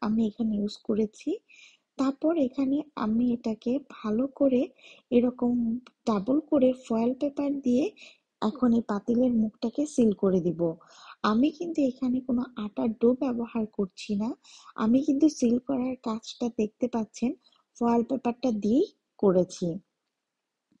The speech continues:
এরপর আমি এটাকে চুলায় বসিয়ে আমার চুলার টেম্পারেচারটা একেবারে হাইতে রেখে দশ মিনিটের জন্য রান্না করব। আমি আবার বলছি, এই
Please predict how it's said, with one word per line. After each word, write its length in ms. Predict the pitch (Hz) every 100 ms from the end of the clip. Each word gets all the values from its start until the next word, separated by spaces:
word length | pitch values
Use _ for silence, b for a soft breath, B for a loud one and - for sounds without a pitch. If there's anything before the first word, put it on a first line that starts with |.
| _ B B B -
এরপর 320 | 262 269 359
আমি 260 | 339 302 302 302
এটাকে 340 | 294 285 285 359
চুলায় 380 | - 262 269 285
বসিয়ে 600 | 262 240 254 - 262 247 277 - B B B
আমার 300 | 220 214 226 -
চুলার 320 | 269 269 254 254
টেম্পারেচারটা 800 | 226 208 208 240 254 254 226 -
একেবারে 320 | 202 233 233 214 -
হাইতে 460 | - 226 247 - 294 226
রেখে 300 | 214 - 262 403 b b b b _
দশ 220 | 214 240 254 -
মিনিটের 360 | 302 311 330
জন্য 200 | 285 311 349 240
রান্না 280 | 208 190 185
করব। 320 | - 185 160 165 160 b b b
আমি 180 | - 220 226
আবার 300 | 202 226 277
বলছি, 480 | 262 262 240 - 262 339 -
এই 140 | 220